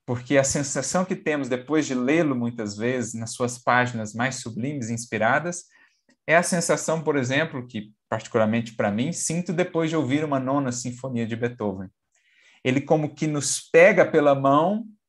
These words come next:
ou pelo coração, pelo pensamento, nos puxa, nos projeta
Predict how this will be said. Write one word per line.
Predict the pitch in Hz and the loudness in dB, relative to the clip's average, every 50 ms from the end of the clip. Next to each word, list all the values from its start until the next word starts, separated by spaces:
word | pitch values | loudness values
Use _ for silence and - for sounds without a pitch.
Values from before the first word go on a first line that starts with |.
| _ _ _ _ _ _ _ _ _ _ _ _ _ _ | _ _ _ _ _ _ _ _ _ _ _ _ _ _
ou | 143 143 139 | -4 -4 -2
pelo | 135 143 135 131 123 | 2 2 2 2 4
coração, | 123 135 123 117 113 - - - 135 135 160 170 170 160 | 4 4 4 4 2 -2 -4 -2 0 0 0 0 -2 -6
pelo | 139 - 143 131 127 123 | -6 -4 -4 -4 -4 -4
pensamento, | 127 127 123 123 123 110 107 117 127 151 170 170 - - - _ _ _ _ _ _ _ | -4 -4 -2 0 0 0 0 0 0 -2 -2 -4 -6 -14 -20 _ _ _ _ _ _ _
nos | 147 175 175 - | -6 -4 -4 -4
puxa, | - - 190 226 240 240 240 - 170 | -4 -2 2 2 4 2 2 0 -2
nos | 143 156 156 - | -2 -2 -2 -4
projeta | - - 190 175 190 175 143 156 165 202 208 - - 101 101 - | -2 2 4 4 4 4 4 4 4 4 2 0 -6 -8 -8 -8